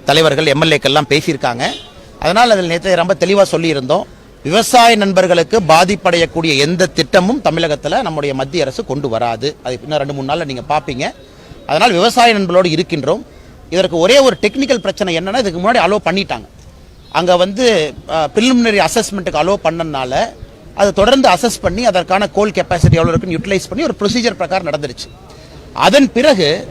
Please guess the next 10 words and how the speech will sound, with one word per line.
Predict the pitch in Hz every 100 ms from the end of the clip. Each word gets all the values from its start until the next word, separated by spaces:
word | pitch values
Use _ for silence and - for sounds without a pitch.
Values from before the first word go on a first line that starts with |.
| -
இங்க | 214 202
வந்து | 214 214
வேளாண் | 202 226 214
மண்டலமாக | 196 185 170 175 214
போன | - 208 220
அரசு | 185 185 185
அறிவிச்சாங்க | 160 160 147 135 254 - - - -
ஆட்சி | 180 185 185
முடிவதற்கு | 170 160 147 139
முன்பு. | 131 180 196